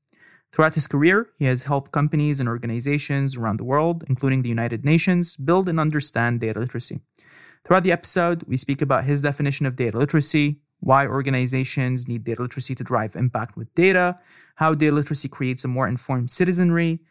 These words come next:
how to build organization data literacy, and much more.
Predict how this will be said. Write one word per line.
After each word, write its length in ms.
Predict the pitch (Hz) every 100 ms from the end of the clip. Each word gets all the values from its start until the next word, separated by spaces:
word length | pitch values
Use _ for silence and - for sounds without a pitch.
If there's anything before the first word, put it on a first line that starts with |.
| _
how 100 | -
to 80 | 156
build 400 | 135 123 147 160
organization 720 | 147 147 147 139 139 139 143
data 180 | 131 127
literacy, 560 | 131 - 135 - 131 135 _ _ -
and 300 | 135 131 123
much 260 | 117 -
more. 200 | - -